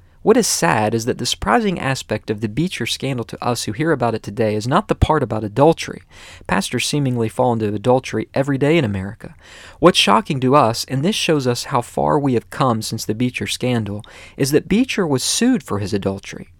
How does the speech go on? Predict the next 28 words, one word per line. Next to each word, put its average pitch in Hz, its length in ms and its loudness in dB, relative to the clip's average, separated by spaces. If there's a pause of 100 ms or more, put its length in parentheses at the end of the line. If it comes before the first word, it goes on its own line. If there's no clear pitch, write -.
(120)
That's 202 340 2
the - 100 -2
part - 340 2
that 104 140 -6
sounds 104 280 -4
foreign 107 340 -4
to - 160 -4
us. - 380 2 (460)
We 226 140 8
live 277 140 4
in 180 60 4
a 139 60 2
culture 127 360 0
that 117 120 -4
has 113 100 -2
sadly 160 480 0
lowered 147 440 4
the 110 80 -2
bar 107 240 2
for 127 180 -6
ministers. - 640 -4 (460)
But - 160 -4
this - 260 4
was 196 160 0
where 156 300 2
we 151 160 -2
were 123 140 0
headed. 104 400 -4